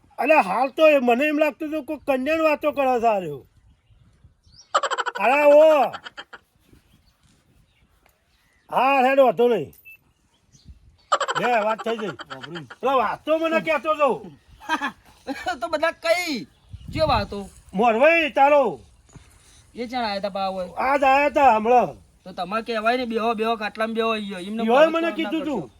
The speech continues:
Speaker 2: હું કીધું તું?
Speaker 1: કે અરે, દોઢા હેડી છે એમ.
Speaker 2: ના, ના, એ તો બધી ખોટી વાતો. અત્યારે તો બધા આવું, આવી વાતો કરવાનું તો બધા
Speaker 1: વાતો
Speaker 2: બધા
Speaker 1: કરવા
Speaker 2: પેલા
Speaker 1: નહીં, તમે દોઢા તો છો જ.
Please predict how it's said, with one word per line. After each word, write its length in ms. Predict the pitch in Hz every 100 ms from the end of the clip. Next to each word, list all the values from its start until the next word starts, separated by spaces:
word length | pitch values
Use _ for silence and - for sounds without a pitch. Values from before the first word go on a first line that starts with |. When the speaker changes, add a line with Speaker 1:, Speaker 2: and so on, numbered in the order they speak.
| _ _ _ _ - - -
Speaker 2:
હું 120 | 214
કીધું 220 | 233 185 190
તું? 160 | 175 - _ _ _
Speaker 1:
કે 60 | 269
અરે, 260 | 269 277 285
દોઢા 380 | 247 180 285
હેડી 240 | 302 302 269
છે 100 | 285
એમ. 280 | 269 185 120 - _ _ _
Speaker 2:
ના, 320 | 156 220 262 254
ના, 200 | 262 247
એ 80 |
તો 100 | 240
બધી 180 | 247 247
ખોટી 340 | - 196 185 220
વાતો. 340 | 208 208 208
અત્યારે 260 | 208 254 254
તો 60 |
બધા 180 | 240 247
આવું, 360 | 220 247 247 240
આવી 160 | 220
વાતો 280 | 233 226 254
કરવાનું 260 | 247 247 254
તો 60 |
બધા 240 | 240 254 254
Speaker 1:
વાતો 420 | 151 214 254 208 320
Speaker 2:
બધા 0 |
Speaker 1:
કરવા 340 | 311 320 320
Speaker 2:
પેલા 140 | 262
Speaker 1:
નહીં, 140 | 311 311
તમે 220 | 302 311
દોઢા 360 | 269 208 262 294
તો 200 | 320 294
છો 320 | 285
જ. 20 | 311